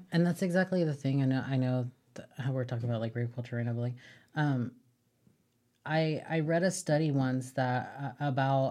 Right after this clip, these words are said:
um, victims of rape when, when, uh, like, under, like, um,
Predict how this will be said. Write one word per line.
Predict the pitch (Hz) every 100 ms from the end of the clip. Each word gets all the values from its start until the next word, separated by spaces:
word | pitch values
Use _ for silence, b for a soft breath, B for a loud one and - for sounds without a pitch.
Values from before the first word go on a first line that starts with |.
| 143
um, | 139 123
victims | 127 127 135 127
of | 123 120
rape | 120 127 127
when, | 131 123 90
when, | 127 123 123 120 120 113
uh, | 123
like, | 127 123
under, | 127 127 123 120 123
like, | 123 - B B B B _
um, | 156 143 123 120 123